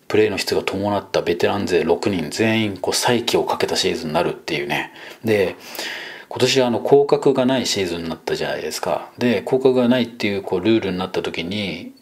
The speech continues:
あの、もう各チーム、各、各チームの選手、ベテランの選手から、こう、やっぱこう漏れ聞こえた声っていうのが、やっぱり降格ないってなっちゃうと、やっぱチームとして、クラブとして、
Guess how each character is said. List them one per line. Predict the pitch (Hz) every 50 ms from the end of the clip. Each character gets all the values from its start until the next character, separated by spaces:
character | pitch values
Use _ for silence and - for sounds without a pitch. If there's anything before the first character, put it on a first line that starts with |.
| -
あ | - 104 98
の、 | 98 98 92 92
も | 98 -
う | -
各 | 120 127 143 - - 135 113 98 -
チ | - - 127 117
ー | 95
ム、 | 92 87 - - -
各、 | - - 123 - 120 - - - - _ _ _ _ -
各 | - 131 120 113
チ | - - 139
ー | 123
ム | 117 113
の | 120
選 | 120 - 120 110
手、 | 104 - - 92
ベ | 90 92 110
テ | 98 - 117
ラ | 113 110
ン | 110
の | 113
選 | - 120 113 107
手 | 104 -
か | - 107 110
ら、 | 123 120 107 - - - -
こ | - - 98 90 -
う、 | - - _ -
や | 107 101
っ |
ぱ | - 101
こ | 95 - 101
う | 92
漏 | 95 101
れ | 107 107 104 101 -
聞 | - -
こ | - 117 107
え | - -
た | - 90 82
声 | - - 101 92 87
っ |
て | - - - 85
い |
う |
の | 82 82
が、 | 85
や | 85 85
っ |
ぱ | - 104
り | 101
降 | - - 139
格 | 139 151 147 - 143
な | 139 127
い |
っ | 120
て | - 185
な | 165
っ | 156
ち | - 131
ゃ | 139
う |
と、 | - 85 78 69 - - - - - - - - - - - - - - - -
や | - 107
っ |
ぱ | 107 101
チ | 101 - 147 147
ー | 131
ム | 131 127
と | 123 123
し | 120 -
て、 | - - 120
ク | - -
ラ | 127 120
ブ | 117 120
と | - 123
し | 120 - -
て、 | - 127 113 92 71 -